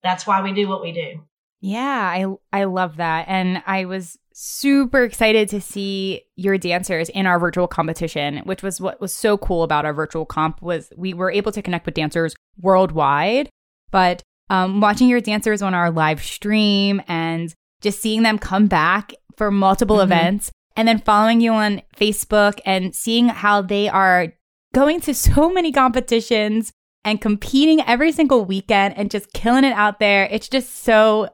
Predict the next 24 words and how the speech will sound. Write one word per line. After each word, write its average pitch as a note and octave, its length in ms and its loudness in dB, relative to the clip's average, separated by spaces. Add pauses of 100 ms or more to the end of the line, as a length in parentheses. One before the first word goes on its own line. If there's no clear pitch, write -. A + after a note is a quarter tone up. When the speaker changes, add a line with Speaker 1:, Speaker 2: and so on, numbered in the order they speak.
Speaker 2:
inspiring. E3+ 840 0
And E3 280 -2 (260)
I've F#3+ 320 0
really G3+ 240 2
enjoyed E3+ 340 0
following D3+ 680 0
your E3 260 -2
journey. D3+ 480 -6
So D3+ 380 -4
I'm F#3 180 -2
really F3+ 160 -2
glad E3 220 -6
we E3 80 -6
got D#3+ 180 -6
connected. F3+ 720 -4
And F3 400 -4 (360)
I F3+ 60 -4
can't G3+ 240 -6
wait G3+ 160 -6
to F3 400 -2
learn G3 360 -4
even B3 280 4
more D4+ 340 2
about A3+ 540 0